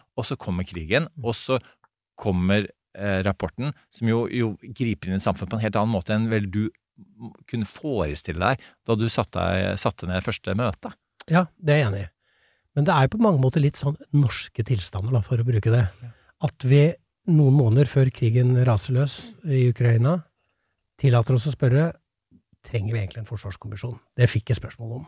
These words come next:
Speaker 1: Ja, sant.
Speaker 2: Og så er det ingen som spør etter at krigen har begynt. Og det mener jeg er, det er en del av den mentaliteten som vi ønsker å,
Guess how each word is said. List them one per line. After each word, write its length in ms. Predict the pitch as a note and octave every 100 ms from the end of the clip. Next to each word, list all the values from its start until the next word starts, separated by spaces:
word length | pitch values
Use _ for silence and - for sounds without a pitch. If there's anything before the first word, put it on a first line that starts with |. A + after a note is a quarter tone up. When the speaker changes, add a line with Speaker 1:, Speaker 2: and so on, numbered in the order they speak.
| _
Speaker 1:
Ja, 60 | F#2+
sant. 280 | A#2 D#3 - _ _ _ _ -
Speaker 2:
Og 100 | D3+
så 360 | - - -
er 40 | D3+
det 60 | F#3
ingen 200 | C#3 G#2
som 100 | C3
spør 240 | - B2
etter 140 | G#2 A2
at 100 | -
krigen 180 | G#2+
har 80 | G#2
begynt. 300 | G#2 G#2 _ _ _ _ _ _ _ _ -
Og 140 | E3
det 140 | C#3+ F#3+
mener 200 | D#3+ D#3+
jeg 180 | D3
er, 40 | F3+ D#3+
det 160 | D#3
er 280 | F#3 D#3 E3 F3+
en 120 | F3
del 240 | C3+ C3
av 80 | D3
den 180 | C3+ C3+
mentaliteten 540 | C3+ C#3 C3+ A#2+ C3
som 160 | C3+ B2+
vi 160 | B2
ønsker 400 | C3 G#2+ - A2
å, 60 | B2